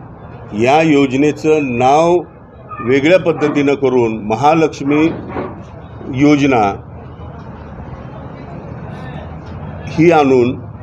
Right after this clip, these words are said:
प्रत्येक महिलेला, प्रत्येक महि-, कुटुंबातल्या महिलांना, लाडकी बहीण असेल किंवा आई असेल, यांना प्रत्येक महिन्याला तीन हजार रुपये आम्ही देण्याची घोषणा आमच्या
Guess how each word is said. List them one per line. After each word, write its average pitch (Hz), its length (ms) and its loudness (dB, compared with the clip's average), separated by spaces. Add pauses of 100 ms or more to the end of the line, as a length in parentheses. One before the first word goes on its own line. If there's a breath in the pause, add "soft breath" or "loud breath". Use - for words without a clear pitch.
(180)
प्रत्येक 135 360 0 (120)
महिलेला, 127 420 4
प्रत्येक 123 380 -2 (200)
महि-, 120 400 4
कुटुंबातल्या 151 680 2
महिलांना, 120 540 2 (640)
लाडकी 120 400 2
बहीण 131 300 2
असेल 143 440 0
किंवा 143 480 2 (140)
आई 151 200 4
असेल, 117 380 0 (840)
यांना 156 440 4 (520)
प्रत्येक 156 420 -2
महिन्याला 139 360 4
तीन 180 380 0
हजार 135 260 2
रुपये 123 300 2
आम्ही 113 340 2 (500)
देण्याची 117 400 2
घोषणा 110 440 -2
आमच्या 110 540 2